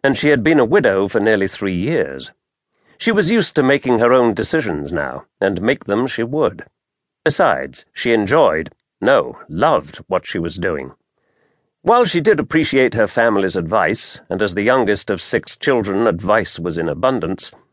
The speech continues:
she would follow her own path, a path that had begun innocently enough. Indeed, one could say she had taken the first step upon that path when she had first met her late husband.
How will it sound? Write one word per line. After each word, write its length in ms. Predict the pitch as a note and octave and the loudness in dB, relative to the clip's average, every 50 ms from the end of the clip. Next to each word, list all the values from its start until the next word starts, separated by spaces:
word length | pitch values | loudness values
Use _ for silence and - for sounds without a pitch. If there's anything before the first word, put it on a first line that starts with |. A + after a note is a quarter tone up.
| _ _ _ | _ _ _
she 160 | - - F3+ | -2 0 2
would 160 | E3 F3+ - | 2 2 0
follow 380 | - - F3 D#3 D3+ C#3 C3+ B2+ | 0 2 4 4 6 4 4 2
her 180 | A#2+ B2+ B2+ B2+ | 2 4 4 4
own 300 | B2 A2+ G#2+ F#2+ F2+ E2+ | 4 4 4 2 0 -2
path, 460 | G2+ F#2+ F2+ C#2 A#1 - - - _ _ _ _ _ _ _ _ - | -2 -2 -2 -4 -6 -10 -18 -20 _ _ _ _ _ _ _ _ -2
a 60 | - | -2
path 420 | - - B2 B2 A2 F#2+ - - - | 0 2 2 2 2 0 -2 -2 -2
that 140 | A2 G2+ A2+ | -2 0 0
had 160 | G#2 F2+ F2 | -2 -2 -4
begun 380 | G#2 F#2 A#2 A2 G#2 G#2 G#2+ - - | -2 0 2 2 2 2 0 0 0
innocently 680 | D#3 D3 A2 F#2 - - F2 E2+ E2 - - F#2+ F#2 | 0 2 2 0 -2 -2 -4 -4 -4 -4 -2 0 0
enough. 440 | F#2 G2 C3+ C#3 - - - - - _ _ _ _ _ _ _ _ _ _ _ _ - | 2 2 2 0 0 -4 -8 -16 -20 _ _ _ _ _ _ _ _ _ _ _ _ 2
Indeed, 520 | E3+ F3+ E3 G#3 F#3+ E3 D#3 D#3+ B2 G2+ | 2 2 2 2 2 2 2 2 2 -2
one 280 | - E2 A#2+ C#3 C#3 A#2+ | -2 0 2 2 2 2
could 160 | - B2+ G2+ | 0 -2 -4
say 300 | - - C#3 C#3 C3+ C#3+ | -2 2 2 2 4 2
she 180 | B2 - B2+ A#2+ | 0 -2 -2 -2
had 160 | A#2+ G2 - | -4 -2 0
taken 280 | D3 C#3+ - - A2 | 0 0 0 0 -2
the 60 | A2 A#2 | -2 -2
first 440 | - - D#3 D#3+ D3 - - - | 0 2 2 2 2 -2 -6 -14
step 320 | - - - F#3 F#3+ - - | -12 -4 -2 -2 0 0 -2
upon 280 | F#2 - A2 G2+ F#2+ | -2 0 0 0 2
that 240 | F#2+ F2 E2+ - _ | 2 0 0 0 _
path 380 | - G2+ E2 D#2 G2+ A#2 - - - | -2 0 0 2 0 -2 -4 -4 -2
when 120 | B2+ B2 | -2 -2
she 120 | - - B2+ | 0 -2 -2
had 160 | A#2+ G#2 - | -4 -4 -4
first 400 | - C3 C3+ C3 A#2 - - - | 0 2 2 2 0 -4 -6 -2
met 220 | F#2 G#2+ G#2 - | 0 0 0 2
her 120 | - A#2+ A2+ | 2 0 2
late 300 | G#2 G2 G2+ G#2+ - - | 2 2 0 0 -2 -2
husband. 540 | B2 C#3+ C#3+ A2 F2+ F2 E2 E2 D#2+ D#2 | -2 -2 -2 -2 -4 -4 -4 -4 -6 -8